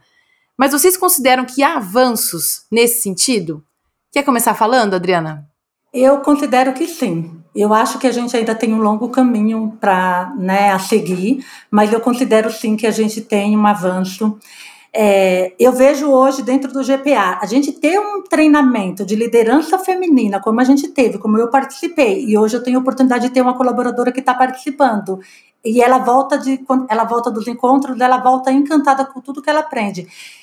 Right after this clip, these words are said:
Speaker 2: É, ensinando a gente, é, como a gente abre o, os espaços dentro do trabalho, sendo mulher, eu acho que já é um caminho.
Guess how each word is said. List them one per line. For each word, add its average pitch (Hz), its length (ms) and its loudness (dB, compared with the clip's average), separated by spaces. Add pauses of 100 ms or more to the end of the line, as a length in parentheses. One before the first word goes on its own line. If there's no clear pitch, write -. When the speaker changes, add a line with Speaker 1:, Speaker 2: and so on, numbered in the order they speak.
(140)
Speaker 2:
É, 240 160 0
ensinando 320 720 4
a 415 120 6
gente, 208 760 -2 (280)
é, 214 180 -2
como 392 540 0
a 311 40 -2
gente 220 640 0 (440)
abre 359 760 0
o, 269 720 -4
os 226 140 -6
espaços 285 640 -2
dentro 269 260 0
do 247 220 -10
trabalho, 247 480 -2
sendo 277 320 -2
mulher, 247 640 2
eu 240 160 0
acho 262 200 2
que 285 100 -4
já 262 180 2
é 277 100 2
um 302 120 0
caminho. 311 600 2